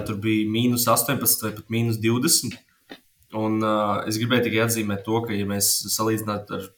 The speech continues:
to ar, eh, ar pagājušā gada Baskoniju, es domāju, tur jau viss būtu beidzies pie tās pirmās ceturtdaļas ar treneru Spahī tur. Eh, viņi, man liekas, pagājušā gada modelis tā, tādā spēlē būtu zaudējis par kaut kādiem <laughs> bezmaz vai četrdesmit punktiem, bet, eh, šitie džeki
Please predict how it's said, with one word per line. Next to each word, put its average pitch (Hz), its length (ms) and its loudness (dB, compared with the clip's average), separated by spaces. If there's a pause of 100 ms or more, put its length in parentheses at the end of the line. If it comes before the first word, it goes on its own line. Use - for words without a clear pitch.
(240)
to 110 180 -2
ar, 110 80 0
eh, 98 300 -4 (320)
ar 101 100 -8
pagājušā 117 440 2
gada 104 160 -6
Baskoniju, 98 540 -4 (340)
es 101 100 -8
domāju, 110 240 -2
tur 113 100 -4
jau 113 160 2
viss 120 160 -2
būtu 110 160 -4
beidzies 107 320 0
pie 98 140 -10
tās 95 180 -8
pirmās 101 320 -4
ceturtdaļas 98 540 -4
ar 92 60 -12
treneru 101 360 -2
Spahī 98 500 -6
tur. 92 200 -12 (420)
Eh, 101 280 -4 (380)
viņi, 120 220 0
man 117 140 4
liekas, 113 340 4 (440)
pagājušā 127 420 4
gada 113 180 2
modelis 117 320 0
tā, 107 260 -2 (640)
tādā 113 300 2
spēlē 110 380 2
būtu 104 180 -2
zaudējis 101 340 -2
par 95 100 -14
kaut 98 180 -10
kādiem 120 320 -4
<laughs> - 20 -2
bezmaz 104 280 -2
vai 101 80 -2
četrdesmit 104 520 0
punktiem, 104 400 -10
bet, 98 240 -16
eh, 82 120 -6 (380)
šitie 123 300 -2
džeki 131 400 -2